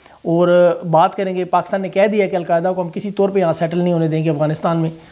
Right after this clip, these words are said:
पूरी मदद करेंगे। लेकिन ये लोग पाकिस्तान के शुक्रगुजार हैं कि इनके तमाम फ़ौजी निकालने में पाकिस्तान ने मदद की, क्योंकि पाकिस्तान ने उनसे वादा किया था कि हम आपको निकाल लेंगे, इनखला में आपकी मदद करेंगे, वो डिलीवर कर दिया। अब अफ़गान तालिबान हुकूमत क़याम में आ चुकी है,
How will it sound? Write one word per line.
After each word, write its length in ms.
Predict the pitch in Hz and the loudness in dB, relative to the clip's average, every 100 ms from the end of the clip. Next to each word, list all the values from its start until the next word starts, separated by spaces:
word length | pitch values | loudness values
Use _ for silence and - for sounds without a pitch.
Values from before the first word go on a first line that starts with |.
| - - | -20 0
पूरी 160 | 185 214 | 4 4
मदद 260 | 180 175 175 | 4 2 0
करेंगे। 300 | 175 165 165 | -2 -2 -2
लेकिन 220 | 165 165 | -2 2
ये 140 | 220 | 4
लोग 240 | 240 220 - - 185 | 4 2 0 -10 -6
पाकिस्तान 440 | 196 196 208 202 | -6 -4 -4 -4
के 120 | 208 | -6
शुक्रगुजार 680 | - 185 185 160 151 156 165 | -8 -8 -6 -4 2 2 2
हैं 120 | 143 - _ _ - | -2 -14 _ _ -4
कि 60 | |
इनके 160 | 208 208 | -2 -2
तमाम 400 | 220 220 247 240 | 0 2 2 2
फ़ौजी 300 | 185 196 214 | 0 -2 -2
निकालने 360 | 208 175 170 185 | 0 0 0 -2
में 120 | 185 | -2
पाकिस्तान 280 | 165 - 180 | -4 -2 -4
ने 80 | 175 | -4
मदद 280 | 156 175 | -2 -4
की, 160 | 175 180 | -4 -6
क्योंकि 500 | - - - 220 247 | -6 -16 -2 2 4
पाकिस्तान 300 | 202 - 254 | 2 0 -2
ने 60 | 262 | 0
उनसे 140 | 254 | 2
वादा 260 | 208 240 285 | 2 2 0
किया 200 | 254 247 | -2 -4
था 100 | 247 | -4
कि 100 | 233 | -2
हम 180 | 208 | 0
आपको 340 | 220 220 - 196 | -2 -2 -8 -6
निकाल 320 | 202 196 220 | 0 0 0
लेंगे, 240 | 240 226 | -6 -8
इनखला 280 | 202 196 190 | -6 0 0
में 100 | 202 | 0
आपकी 140 | 190 185 | -4 -4
मदद 260 | 160 185 | -6 -4
करेंगे, 280 | 190 180 180 - - - | -4 -4 -6 -12 -16 -2
वो 60 | 175 | 0
डिलीवर 300 | 180 180 180 | 2 2 2
कर 180 | 165 175 | 0 0
दिया। 220 | 185 165 - - - | 0 -2 -6 -10 2
अब 240 | 240 202 - | 2 2 -2
अफ़गान 500 | 180 175 220 285 262 - | 0 2 4 2 -2 -4
तालिबान 380 | 208 202 190 214 | 0 2 2 0
हुकूमत 340 | 226 226 208 214 | -2 -6 -6 -4
क़याम 260 | 196 190 | 0 0
में 140 | 196 175 | 0 -2
आ 140 | 143 | -2
चुकी 320 | - 202 214 | -6 -4 -2
है, 300 | 170 170 - | -2 -4 -18